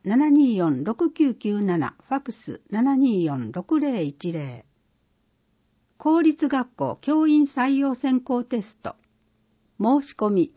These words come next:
四月二十四日金曜日午後五時までに大阪府豊野地区教職員人事協議会ホームページ、キューアールコードの電子申し込みシステムから。キューアールコードがあります。問い合わせ、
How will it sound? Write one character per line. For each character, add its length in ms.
四 200
月 260
二 180
十 200
四 140
日 200
金 300
曜 240
日 260
午 200
後 140
五 120
時 160
ま 140
で 140
に 200
大 140
阪 360
府 120
豊 320
野 160
地 120
区 140
教 240
職 320
員 260
人 240
事 140
協 260
議 140
会 320
ホ 180
ー 40
ム 160
ペ 240
ー 80
ジ、 280
キ 120
ュ 140
ー 100
ア 20
ー 60
ル 80
コ 220
ー 40
ド 300
の 220
電 300
子 160
申 220
し 100
込 160
み 100
シ 180
ス 120
テ 100
ム 140
か 160
ら。 160
キ 140
ュ 100
ー 100
ア 40
ー 40
ル 80
コ 200
ー 40
ド 120
が 120
あ 80
り 140
ま 140
す。 180
問 240
い 60
合 60
わ 120
せ、 260